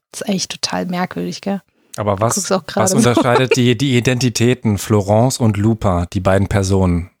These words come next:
Speaker 2: Was unterscheidet die beiden voneinander?
Speaker 1: Ähm, ich glaube, Florence ist so ein bisschen dieses, dieses ganz,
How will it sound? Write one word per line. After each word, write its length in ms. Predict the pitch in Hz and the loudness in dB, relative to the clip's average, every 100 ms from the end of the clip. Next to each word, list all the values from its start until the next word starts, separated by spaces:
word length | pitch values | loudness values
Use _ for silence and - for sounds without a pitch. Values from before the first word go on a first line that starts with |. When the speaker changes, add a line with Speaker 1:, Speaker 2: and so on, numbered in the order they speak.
| - | -6
Speaker 2:
Was 160 | 95 | -2
unterscheidet 460 | 104 95 98 92 90 | 0 0 0 -2 -2
die 40 | |
beiden 260 | 95 85 87 | -4 -4 -4
voneinander? 640 | 92 85 85 82 85 - _ _ _ _ | -4 -4 -4 -4 -8 -14 _ _ _ _
Speaker 1:
Ähm, 840 | - 214 208 208 208 208 202 208 202 - _ _ _ _ | -2 0 0 -2 -2 -4 -6 -8 -12 -16 _ _ _ _
ich 220 | - - - | -16 -16 -12
glaube, 760 | 202 202 208 220 220 233 214 - - | -4 2 2 2 0 -2 -2 -8 -20
Florence 680 | - 208 190 202 220 240 - | -8 -6 -4 -2 -2 -2 -4
ist 220 | 226 - | -12 -10
so 80 | 220 | -8
ein 120 | 202 | -6
bisschen 540 | 180 214 - 220 208 190 | -4 -4 -2 0 0 0
dieses, 640 | 196 175 196 190 - - - _ | -2 0 0 0 -2 -8 -12 _
dieses 320 | 214 180 180 - _ | -6 -6 -8 -12 _
ganz, 420 | 220 202 214 226 | -2 0 0 -2